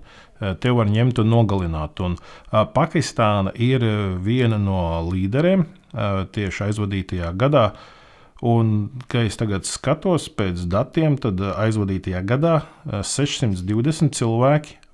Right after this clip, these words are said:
Pakistānā ir nogalināti. Tātad, eh, Pakistāna ir šī islama vairākuma zeme, eh, un, un viena no lietām, kas ir raksturīga Pakistānai, ir tas saucamais zaimošanas likums, kur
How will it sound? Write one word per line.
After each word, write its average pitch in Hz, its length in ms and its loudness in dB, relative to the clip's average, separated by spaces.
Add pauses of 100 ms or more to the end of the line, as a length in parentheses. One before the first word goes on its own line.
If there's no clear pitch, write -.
(140)
Pakistānā 98 840 0
ir 90 260 -4 (180)
nogalināti. 82 880 -4 (640)
Tātad, 107 400 2
eh, 92 300 -2 (120)
Pakistāna 101 1000 0 (140)
ir 107 160 -2
šī 92 260 -6 (100)
islama 107 380 0
vairākuma 87 460 -2
zeme, 131 340 2 (500)
eh, 98 560 -2
un, 107 380 0 (480)
un 110 180 2
viena 165 240 6
no 123 160 4
lietām, 127 340 4
kas - 200 -4
ir 110 100 0
raksturīga 110 560 0
Pakistānai, 95 800 -2
ir 107 200 0
tas 92 280 -6
saucamais 101 640 -2
zaimošanas 110 960 0 (160)
likums, - 540 -4 (580)
kur 139 240 2